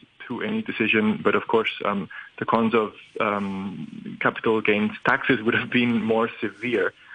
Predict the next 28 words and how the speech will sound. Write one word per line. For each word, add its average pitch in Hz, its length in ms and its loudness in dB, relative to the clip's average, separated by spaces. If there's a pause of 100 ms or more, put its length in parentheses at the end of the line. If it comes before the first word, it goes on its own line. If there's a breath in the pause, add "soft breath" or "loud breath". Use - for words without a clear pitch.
(260 loud breath)
Um, 110 560 0
so, 143 220 0
so 156 160 0
I, 156 380 0
I, 170 60 -6 (120)
I 185 40 -2
think 220 340 -8
that - 240 0 (960)
in 147 120 2
the 139 140 4
long 131 300 0
term, 170 380 -2
if 117 160 -4
we 123 100 -2
assume 123 400 0
that 120 260 0
the 113 260 -8 (100)
city 117 220 2
is 113 60 -2
going 113 220 2
to - 80 -8
continue 113 380 2
to 117 120 2
attract 107 320 0
inflows, 110 500 0 (420 loud breath)
both 123 220 2 (540)
through 139 280 0
the 113 140 2